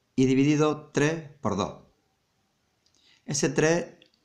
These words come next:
resulta de que la gravedad en la zona en la que estamos es nueve coma ocho entre tres. De ahí obtenemos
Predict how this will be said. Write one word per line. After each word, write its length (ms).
resulta 600
de 180
que 100
la 100
gravedad 680
en 120
la 80
zona 220
en 40
la 100
que 60
estamos 520
es 100
nueve 320
coma 220
ocho 240
entre 180
tres. 220
De 100
ahí 120
obtenemos 600